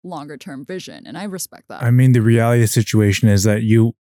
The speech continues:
Speaker 2: need to find the balance between servicing power users and moderate users and shedding the casual users.
Speaker 1: Mm. Or the disruptors.
Speaker 2: Disruptors, yeah.
Speaker 1: Yeah. Who are, I think, a different category.
Speaker 2: Yeah, it's, it's, it's so interesting 'cause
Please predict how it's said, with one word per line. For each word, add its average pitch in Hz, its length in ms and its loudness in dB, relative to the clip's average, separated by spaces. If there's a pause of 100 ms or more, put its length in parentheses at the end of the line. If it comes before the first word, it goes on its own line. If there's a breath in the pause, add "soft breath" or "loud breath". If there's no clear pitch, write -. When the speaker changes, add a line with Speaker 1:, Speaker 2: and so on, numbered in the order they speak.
(140)
Speaker 2:
need 135 160 6
to 143 80 2
find 123 320 2
the 107 60 4
balance 104 460 0
between 110 640 2
servicing 110 720 0
power 110 380 0
users 120 560 2
and 98 140 4
moderate 104 340 2
users 147 460 2 (440)
and 117 160 4
shedding 113 560 0
the 101 380 2 (520)
casual 98 380 0
users. 95 520 0 (200)
Speaker 1:
Mm. 196 360 -8 (120)
Or 240 140 -6
the 247 100 -4
disruptors. 180 680 -10 (300)
Speaker 2:
Disruptors, 95 460 -12
yeah. 90 220 -6
Speaker 1:
Yeah. 98 220 -18 (760)
Who 226 80 -6
are, 208 140 -6
I 185 60 -10
think, 170 180 -16
a 151 40 -18
different 160 260 -20
category. 156 460 -18 (220)
Speaker 2:
Yeah, 92 220 -4
it's, 98 260 -2
it's, 135 320 0
it's 135 140 2
so 131 220 0
interesting 110 440 0
'cause 104 420 0